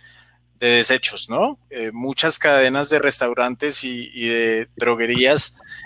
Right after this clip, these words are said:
eh, dieron el brinco a, a temas de papel,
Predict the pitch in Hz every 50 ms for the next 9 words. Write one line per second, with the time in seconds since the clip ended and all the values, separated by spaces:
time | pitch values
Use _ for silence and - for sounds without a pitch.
0 | - - - 135 143 139 - 135 131 135 143 160 160 147 135 131 143 156 160 151
1 | 135 - 151 156 165 156 160 214 - - 135 131 123 120 120 - _ - - 117
2 | 113 _ - 123 120 127 131 127 143 135 - 123 117 - 135 131 139 151 160 185
3 | 226 226